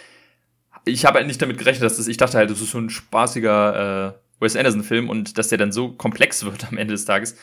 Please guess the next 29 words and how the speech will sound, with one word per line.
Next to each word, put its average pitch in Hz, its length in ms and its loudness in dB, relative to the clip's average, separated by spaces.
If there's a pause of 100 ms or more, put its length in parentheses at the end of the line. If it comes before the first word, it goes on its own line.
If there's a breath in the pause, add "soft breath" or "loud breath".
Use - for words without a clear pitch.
(800 soft breath)
hat - 80 2
mich 131 100 -4
dann 123 100 2
doch 127 120 2
etwas 117 240 0
überrascht. 104 640 -4
Also 104 340 -6
vielleicht 107 320 -2
in 117 80 -2
einer 110 80 0
anderen 117 160 2
Stimmung 135 580 -4 (120)
wirkt 123 300 -4
der 123 80 0
für 123 80 -2
mich 110 100 -2
besser, - 240 2
aber 107 260 0
ich 107 160 -6
war 107 120 2
leider 101 260 2
so 101 80 -6
ein 98 60 -4
bisschen, 98 360 -6
äh, 98 160 -4
raus 92 320 -4
bei 85 60 -4
dem 82 100 -12
Film. 95 300 -14